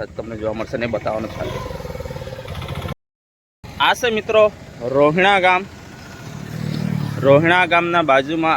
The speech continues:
આ નહેર આવેલી છે. રોડ પર જ અહીંયા બધા ખેત મજૂરો રહે છે. ઇલેક્શન આજે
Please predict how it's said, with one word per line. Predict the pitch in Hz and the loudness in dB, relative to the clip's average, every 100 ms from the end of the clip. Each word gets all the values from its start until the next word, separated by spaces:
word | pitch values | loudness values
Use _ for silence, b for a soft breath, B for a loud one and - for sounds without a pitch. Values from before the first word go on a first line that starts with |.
| 131 | 2
આ | |
નહેર | 139 139 143 | 2 4 6
આવેલી | 143 143 | 4 4
છે. | 135 147 131 - - - - - - | -2 -6 -10 -12 -16 -16 -16 -14 -8
રોડ | 117 131 143 147 | 2 4 6 4
પર | 175 185 185 | 4 6 4
જ | - - - | 2 -16 -4
અહીંયા | 139 151 156 | 2 4 4
બધા | 147 139 143 139 139 143 - - - - - | 4 4 6 4 2 -2 -16 -20 -20 -20 -4
ખેત | 147 147 151 | 2 2 2
મજૂરો | 139 120 123 110 110 - - - - - - - | -4 -4 -4 -4 -4 -6 -16 -18 -18 -18 -16 -2
રહે | 127 123 135 | 2 2 2
છે. | - - - - - - - - - - - - - - - - - - - - - - - - - - - - - | -2 -8 -12 -14 -14 -14 -12 -12 -10 -10 -8 -8 -4 -2 0 0 2 2 4 4 4 4 2 2 0 -2 -4 -2 2
ઇલેક્શન | 170 233 - 269 226 | 6 6 6 4 4
આજે | 180 185 185 185 | 4 4 6 6